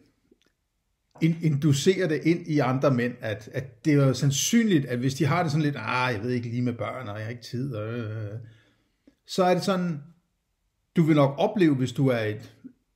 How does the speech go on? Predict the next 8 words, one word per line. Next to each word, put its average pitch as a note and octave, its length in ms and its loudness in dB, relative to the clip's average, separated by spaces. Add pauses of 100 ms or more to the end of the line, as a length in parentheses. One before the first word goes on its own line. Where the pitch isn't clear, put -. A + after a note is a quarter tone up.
(140)
et C#3 400 -4
empatisk C#3+ 600 0
og, A2+ 960 -2
og, A2 300 -6 (140)
du A#2 60 -8
ved, A2+ 120 -6
velfungerende B2+ 560 -2
mand, A#2+ 180 -4